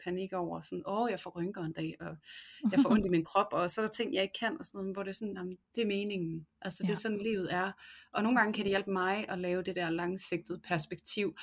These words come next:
Speaker 1: hvor jeg prøver at forestille mig min kæreste som sådan en gammel, rynket mand, der ikke længere kan få en rejsning, og hvordan har jeg det med det? Og,
Speaker 2: Mm,
Speaker 1: <laughs> altså
Speaker 2: ja.
Speaker 1: sådan, men og med, og det der med bare sådan at prøve at visualisere det,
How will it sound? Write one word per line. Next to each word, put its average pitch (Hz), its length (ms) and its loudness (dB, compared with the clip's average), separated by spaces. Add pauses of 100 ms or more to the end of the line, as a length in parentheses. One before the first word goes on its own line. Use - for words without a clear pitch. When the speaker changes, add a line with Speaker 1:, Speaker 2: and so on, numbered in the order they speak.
(240)
Speaker 1:
hvor 185 120 8
jeg 175 100 6
prøver 196 160 0
at 185 60 0
forestille 185 420 0
mig 165 80 0
min 165 140 -2
kæreste 170 320 -2
som 185 120 -4
sådan 180 160 -4
en 175 100 -2
gammel, 185 420 0
rynket 180 500 0
mand, 175 280 2
der 170 80 0
ikke 180 200 0
længere 180 280 0
kan 180 120 -14
få 185 160 -4
en 180 120 -4
rejsning, 170 640 0
og 170 100 -2
hvordan 165 320 0
har 208 180 4
jeg 165 100 2
det 165 80 2
med 165 100 0
det? 190 200 -2 (140)
Og, 170 220 2 (120)
Speaker 2:
Mm, 240 40 4
Speaker 1:
<laughs> 190 480 2
altså 220 220 4
Speaker 2:
ja. 196 60 -2
Speaker 1:
sådan, 226 240 -2
men 226 220 -4 (240)
og 220 60 -6
med, 220 200 -2
og 214 120 -2
det 226 100 -4
der 214 80 -4
med 208 220 -6
bare 196 120 0
sådan 202 160 -6
at - 60 -6
prøve - 140 -6
at 196 60 -4
visualisere 196 640 -4
det, 175 100 -8